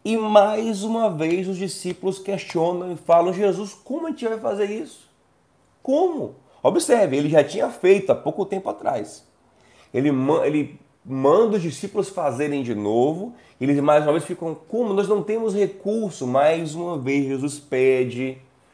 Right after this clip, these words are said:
o, o pouco de pão que tinha, o pouco de peixe que tinha, e multiplica.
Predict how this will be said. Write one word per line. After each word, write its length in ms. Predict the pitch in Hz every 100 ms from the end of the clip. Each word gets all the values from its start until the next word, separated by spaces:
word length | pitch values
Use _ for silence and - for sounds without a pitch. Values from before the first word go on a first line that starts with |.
| _ _ _ -
o, 140 | -
o 260 | 147 143 135
pouco 420 | - 156 185 190
de 120 | 165
pão 260 | 165 160 156
que 160 | 160 156
tinha, 500 | - - 143 127 110
o 80 | 110
pouco 380 | - 165 170
de 120 | 160 165
peixe 440 | - 151 151 156
que 140 | 165
tinha, 560 | 151 - 139 127 123 120
e 120 | 139
multiplica. 1600 | 156 180 196 - 214 - - 165 196 208 190 - _ 110 -